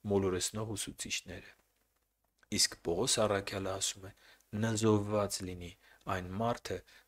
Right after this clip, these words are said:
որ ուրիշ Քրիստոս, ուրիշ ավետարան կքարոզի և ուրիշ հոգի կընդունեք»։ Զգուշացեք, ավետարանը բարի լուրն է, և բարի լուրին տիրանալու,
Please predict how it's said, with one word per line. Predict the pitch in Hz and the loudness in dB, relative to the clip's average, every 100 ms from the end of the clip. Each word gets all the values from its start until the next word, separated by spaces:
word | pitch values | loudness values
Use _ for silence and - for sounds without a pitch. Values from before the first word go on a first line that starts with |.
| - | -2
որ | 95 95 | -2 -2
ուրիշ | - 85 - - | -4 -2 2 2
Քրիստոս, | - 95 - 92 95 - - - - | 0 -4 -2 -2 -2 -4 -6 -16 -2
ուրիշ | 101 98 - - | 0 2 2 0
ավետարան | 107 101 - 92 90 95 - _ _ | -2 -4 -6 -6 -6 -12 -20 _ _
կքարոզի | - - 101 90 92 - - _ _ _ _ | -10 -6 -4 -4 -4 -8 -12 _ _ _ _
և | 95 92 - | -4 -4 -8
ուրիշ | 101 98 98 - | -4 -2 0 0
հոգի | - 87 - 85 | -2 -8 -8 -8
կընդունեք»։ | - 87 - - - - - _ _ _ _ _ _ _ _ _ _ _ _ _ _ - | -10 -10 -14 -14 -18 -16 -18 _ _ _ _ _ _ _ _ _ _ _ _ _ _ -8
Զգուշացեք, | 101 107 98 104 98 - 90 - - _ _ _ _ _ _ _ _ _ _ _ _ _ _ _ | -4 -2 2 4 4 2 -2 -10 -18 _ _ _ _ _ _ _ _ _ _ _ _ _ _ _
ավետարանը | 101 98 95 - 85 101 123 104 107 - _ _ _ - | -2 0 0 0 -2 -2 -4 -6 -8 -14 _ _ _ -6
բարի | 98 95 98 104 _ - | -2 0 -2 -6 _ -6
լուրն | 92 98 90 87 | -2 0 -2 -10
է, | 85 _ _ _ | -16 _ _ _
և | 90 90 | -6 -6
բարի | 95 85 95 127 | -4 -2 0 0
լուրին | 110 98 92 87 - _ _ _ _ _ _ _ 113 | 0 -2 -6 -12 -16 _ _ _ _ _ _ _ -4
տիրանալու, | 110 101 98 95 90 | -2 -2 -4 -6 -8